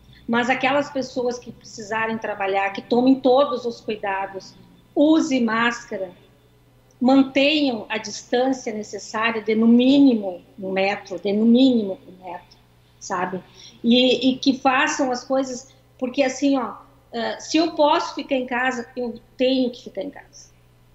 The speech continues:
Eu não posso ir lá arriscar a vida daqueles que precisam sair da casa. Eu não, eu não digo assim, ó, vamos parar Santa Maria, vamos parar todas as cidades do,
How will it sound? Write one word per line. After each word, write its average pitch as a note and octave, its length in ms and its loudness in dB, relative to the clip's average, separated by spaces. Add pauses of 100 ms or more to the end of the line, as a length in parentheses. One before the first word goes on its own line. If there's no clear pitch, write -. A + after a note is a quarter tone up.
(200)
Eu A#3+ 120 2
não C#4 160 6
posso C#4 640 2
ir C4 100 0
lá B3 320 2
arriscar A#3+ 500 -4
a B3+ 60 0
vida B3 240 -4
daqueles C#4 340 -6
que C#4+ 120 -6
precisam C#4 840 0
sair F#3+ 280 -8
da F3 100 -10
casa. - 400 -20 (960)
Eu B3 120 6
não, D4 220 6
eu C4+ 180 4
não C#4+ 120 6
digo D4 240 0
assim, D#4 200 -2
ó, C4+ 120 -2 (500)
vamos D4 320 0
parar D4 460 2
Santa C4 260 -6
Maria, A#3+ 340 -4
vamos C4+ 280 -2
parar B3+ 560 -2
todas C#4 320 -4
as B3+ 100 -10
cidades A3+ 560 -6
do, A#3 240 -2